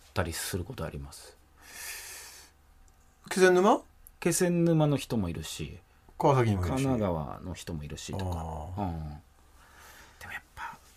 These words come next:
Speaker 1: ちょっと疎遠になっちゃうね、やっぱり。
Speaker 2: いや、
Speaker 1: いとこは。
Speaker 2: い、いとこは集まった方がいいよ。
Speaker 1: あー。
Speaker 2: い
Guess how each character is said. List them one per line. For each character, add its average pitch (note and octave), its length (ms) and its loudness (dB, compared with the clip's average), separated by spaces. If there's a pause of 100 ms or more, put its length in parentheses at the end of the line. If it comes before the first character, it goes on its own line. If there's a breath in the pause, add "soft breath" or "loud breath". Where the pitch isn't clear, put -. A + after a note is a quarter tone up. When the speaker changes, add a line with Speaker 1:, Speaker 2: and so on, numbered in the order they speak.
(260)
Speaker 1:
ち - 40 -16
ょ - 60 -18
っ - 20 -20 (160)
と - 80 -10
疎 - 240 -4
遠 G2 60 -4
に G2+ 80 -4
な A2 60 -6
っ - 100 -12
ち - 100 -8
ゃ D#3 40 -4
う B2+ 60 -4
ね、 C3 120 -6
や B2+ 80 -8
っ - 20 -10 (240)
ぱ D3 100 -6
り。 - 140 -10 (100)
Speaker 2:
い - 60 -20
や、 - 80 -14
Speaker 1:
い - 60 -18
と C#3 80 -10
こ G2+ 180 -14
は。 - 80 -14 (180)
Speaker 2:
い、 - 60 -16
い - 60 -18
と - 140 -12 (100)
こ - 120 -12
は - 160 -8
集 - 140 -12
ま - 80 -14
っ - 40 -18 (120)
た - 80 -12
方 - 160 -14
が - 80 -20
い - 40 -20 (360)
い - 20 -4
よ。 F#2+ 60 -2
Speaker 1:
あ F2 680 -2
ー。 G2+ 40 -4
Speaker 2:
い - 20 -4